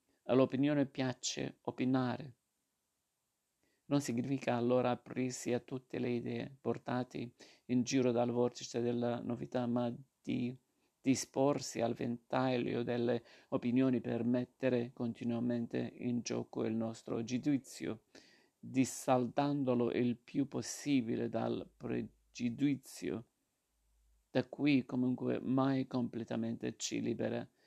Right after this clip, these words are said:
libereremo. Una sola infatti è la vita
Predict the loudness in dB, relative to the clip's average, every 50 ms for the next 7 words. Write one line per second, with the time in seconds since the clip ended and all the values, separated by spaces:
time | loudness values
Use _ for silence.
0 | _ _ _ _ -6 -2 0 0 0 0 0 0 0 2 2 2 2 2 0 -4
1 | -6 -8 -10 -14 _ _ _ _ _ _ _ _ _ _ _ _ _ _ _ _
2 | _ _ _ _ _ _ _ _ _ _ _ _ _ _ _ _ _ _ _ _
3 | _ _ _ _ _ 0 0 2 0 0 0 2 4 4 4 2 0 -2 -2 -4
4 | -4 -4 -6 _ -10 -10 -10 -10 -10 -2 2 4 6 6 6 6 4 2 2 0
5 | 0 0 -2 -4 -4 -4 -6 -6